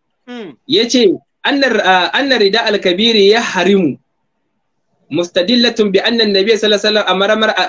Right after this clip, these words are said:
Speaker 2: a, amara imra'ata Abi Huzaifa an tardi a Saliman maula Abi Huzaifa." Shi wannan Ibn Hazmin ya ce, "Lalle shayar da babban nono haramun ne, haramun ne."
Speaker 1: Hmm.
Speaker 2: Saboda haka cewa da aka yi Annabi sallallahu alaihi wasallam ya ba wata umarni ta shayar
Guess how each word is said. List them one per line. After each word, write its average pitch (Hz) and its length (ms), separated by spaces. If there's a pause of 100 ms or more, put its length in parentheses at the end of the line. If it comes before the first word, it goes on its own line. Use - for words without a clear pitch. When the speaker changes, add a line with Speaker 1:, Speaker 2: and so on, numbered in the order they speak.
Speaker 2:
a, - 20 (280)
amara 220 320
imra'ata 214 480
Abi 175 320
Huzaifa 196 580
an 185 160
tardi 202 300
a 180 80
Saliman 196 480
maula 170 320
Abi 170 240
Huzaifa." 151 420 (760)
Shi - 340
wannan 294 360
Ibn 254 200
Hazmin 220 480
ya 202 60
ce, 196 400
"Lalle 262 580
shayar 269 560
da 220 100
babban 190 360
nono 233 260
haramun 185 400
ne, 127 120 (680)
haramun 208 420
ne." 120 100 (400)
Speaker 1:
Hmm. 143 100
Speaker 2:
Saboda 240 300
haka 226 280
cewa 247 480
da 233 80
aka 233 200
yi 220 120
Annabi 214 320
sallallahu 220 400
alaihi 202 80
wasallam 220 360
ya 208 280
ba 208 200
wata 208 280
umarni 196 580
ta 202 140
shayar 220 560